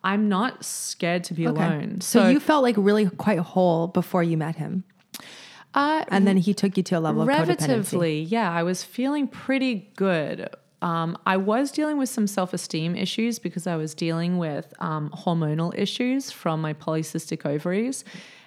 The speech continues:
Speaker 1: and I'd just been put on the pill. And so I definitely had some self-esteem issues 'cause my skin was, I was trying to manage my outbreaks.
Speaker 2: And that can definitely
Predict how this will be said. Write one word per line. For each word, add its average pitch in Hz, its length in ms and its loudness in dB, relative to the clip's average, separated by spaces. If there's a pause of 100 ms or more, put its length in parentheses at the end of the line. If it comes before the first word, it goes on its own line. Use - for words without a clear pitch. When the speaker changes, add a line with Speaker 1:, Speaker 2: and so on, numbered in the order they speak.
(180)
Speaker 1:
and 170 400 0 (120)
I'd 160 280 -4
just 160 300 -4
been 180 160 -2
put 175 260 -4
on 170 140 -4
the 160 80 -4
pill. 175 380 -2
And 180 180 -2
so 160 300 -4 (280)
I 190 80 -2
definitely 180 380 -2
had 233 160 -2
some 202 140 -2
self-esteem 165 880 -2
issues 214 320 -2
'cause - 160 -10
my 165 100 -2
skin 160 760 -4
was, 160 420 -4 (260)
I - 40 -2
was 170 80 -6
trying 180 160 -4
to 170 60 0
manage 151 540 -2
my 151 160 -2
outbreaks. 202 720 -4 (380)
Speaker 2:
And 214 100 0
that 220 140 0
can 185 240 0
definitely 165 760 -6